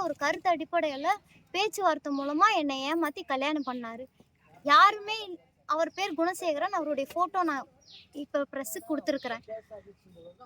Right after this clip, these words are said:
அவர் இந்த மாதிரி என்னை ஏமாத்தி கல்யாணம் பண்ணாரு.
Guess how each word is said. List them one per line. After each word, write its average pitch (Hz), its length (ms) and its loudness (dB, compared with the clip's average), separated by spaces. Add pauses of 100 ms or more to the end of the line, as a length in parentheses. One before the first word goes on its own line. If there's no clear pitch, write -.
(100)
அவர் 359 240 4
இந்த 370 240 -2
மாதிரி 381 220 2
என்னை 330 200 -2
ஏமாத்தி 370 440 0
கல்யாணம் 320 400 0
பண்ணாரு. 262 380 0